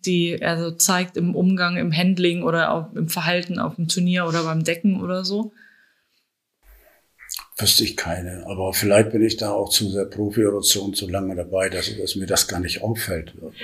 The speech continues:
Speaker 2: ob einer was macht. Ich, ich kann ihn nur immer vergleichen, wie sensibel er ans Phantom geht und, äh, äh, im Vergleich zu anderen Pferden, wir hatten dann den Katogran hier mal, so ein richtiger großer Karthago.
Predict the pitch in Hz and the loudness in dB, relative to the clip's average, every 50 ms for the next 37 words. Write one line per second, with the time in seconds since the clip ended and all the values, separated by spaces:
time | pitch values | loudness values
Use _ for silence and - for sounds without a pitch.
0 | - - - - _ - - - - - 110 92 87 85 85 82 - 107 - - | -10 -10 -12 -12 _ -10 -10 -10 -6 -4 -2 -2 -2 -2 -4 -6 -6 -8 -12 -18
1 | _ _ _ _ _ _ _ _ _ - - - - - _ _ - 101 - - | _ _ _ _ _ _ _ _ _ -20 -18 -18 -18 -20 _ _ 0 0 0 2
2 | 98 98 101 98 - - 98 90 - - - - - - - - 98 - - - | 2 0 0 0 -2 -6 -4 -2 -2 0 0 -2 -2 -6 -8 -8 -8 -4 -2 0
3 | 98 92 101 104 101 107 113 - - 107 104 104 98 - 110 104 101 101 101 107 | 2 6 6 8 8 8 8 8 4 2 0 0 0 -2 -4 -6 -6 -4 0 0
4 | 110 107 - 107 104 104 107 104 98 92 95 92 92 90 101 110 120 120 120 123 | 0 4 4 2 2 2 -2 -4 -4 -4 -2 -2 -2 0 2 2 2 4 4 2
5 | 117 117 117 - - - - - - - _ _ _ _ _ _ - 110 104 - | 2 2 -2 -8 -16 -20 -20 -20 -20 -20 _ _ _ _ _ _ 4 6 6 6
6 | - 107 104 104 - - 104 95 92 - - 107 107 110 117 110 107 110 110 113 | 4 2 4 4 4 4 2 -2 -2 -2 0 2 4 6 6 6 4 2 2 0
7 | 113 113 - - 95 92 92 90 - - - 104 98 98 95 95 92 92 92 92 | -2 -4 -4 -6 -4 -4 -4 -6 -4 -4 -4 -4 -2 -4 -4 -6 -6 -8 -8 -10
8 | 95 92 - _ _ _ _ _ _ _ _ _ _ _ _ _ _ _ _ _ | -12 -14 -18 _ _ _ _ _ _ _ _ _ _ _ _ _ _ _ _ _
9 | - - 98 92 92 90 92 92 - - - - - - - - 101 98 - 98 | -4 -2 -2 -2 -2 -2 -4 -6 -6 -8 -10 -16 -18 -12 -2 0 0 0 2 -2
10 | 90 - 98 104 107 113 110 - - 104 - - 104 104 101 95 90 - - 104 | -2 0 2 6 6 6 6 4 2 0 2 2 4 4 4 2 -2 -4 -6 -2
11 | 101 107 110 104 101 95 95 92 92 98 98 95 92 95 92 90 92 90 92 95 | 0 2 2 2 2 0 -2 -4 -6 -6 -8 -8 -6 -6 -8 -6 -6 -6 -8 -2
12 | 95 - - - - 95 85 80 90 87 92 92 104 104 101 104 101 98 98 98 | 0 0 0 0 -2 -6 -6 -6 -4 -4 -2 0 0 0 0 -2 -2 -4 -4 -4
13 | 95 95 98 95 90 92 90 87 95 101 95 - - 95 95 92 92 - 95 95 | -4 -4 -4 -6 -6 -6 -8 -8 -6 -4 -2 -2 -2 -2 -4 -6 -4 -4 -2 -2
14 | 104 98 - 98 90 - - 90 - - - 101 104 107 101 101 104 104 - - | 0 0 0 -2 -2 -4 -8 0 0 4 4 6 4 4 4 2 0 0 -4 -12